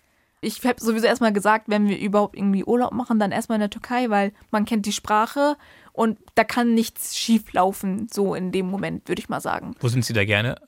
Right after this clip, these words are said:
Speaker 2: Am Meer oder?
Speaker 1: Am Meer, ja. Also wir waren auch, zweitausendneunzehn war das, glaub ich, ja,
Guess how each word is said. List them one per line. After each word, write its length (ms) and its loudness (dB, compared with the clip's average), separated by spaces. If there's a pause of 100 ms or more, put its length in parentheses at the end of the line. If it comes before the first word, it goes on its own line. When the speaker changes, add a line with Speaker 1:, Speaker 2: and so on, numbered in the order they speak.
Speaker 2:
Am 160 -2
Meer 280 -2
oder? 380 -4
Speaker 1:
Am 200 4
Meer, 300 0
ja. 420 -12
Also 180 0
wir 100 2
waren 280 2
auch, 320 0
zweitausendneunzehn 1000 0
war 100 -2
das, 160 -4
glaub 240 -4
ich, 180 -8
ja, 200 -4